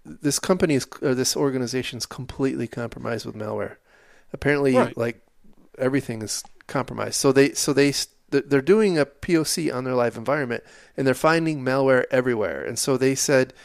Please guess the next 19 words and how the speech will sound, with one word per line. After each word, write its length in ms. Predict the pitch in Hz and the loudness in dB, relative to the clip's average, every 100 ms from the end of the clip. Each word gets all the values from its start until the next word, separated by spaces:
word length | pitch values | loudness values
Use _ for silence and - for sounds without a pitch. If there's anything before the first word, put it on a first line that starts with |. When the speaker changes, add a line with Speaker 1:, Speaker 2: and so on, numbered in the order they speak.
| - - _ - | -20 -20 _ 0
Speaker 1:
"Hey, 180 | 156 | 2
can 180 | 151 135 | 2 -2
you 100 | - | -8
come 240 | - 165 156 | 2 2 6
help 240 | 151 147 | 4 4
us 120 | 139 | 0
clean 280 | - - 143 | 0 -4 -4
this 200 | 131 120 | -2 -2
up?" 280 | 156 - - - _ _ _ _ - _ | -2 -2 -8 -20 _ _ _ _ -20 _
Speaker 2:
Ah, 380 | - 123 127 98 | -4 -2 -2 -4
so 280 | - - 135 | -6 -4 -4
it 80 | 127 | 0
went 240 | 175 - | 0 0
past 500 | - - 196 165 151 | -4 0 2 2 -2
the 160 | - 123 | -6 -8
actual 460 | 135 135 - 131 110 | -8 -8 -8 -10 -12
P 240 | - 139 | -8 -8
O 80 | 117 | -4
C. 380 | - 190 120 | -2 -2 -2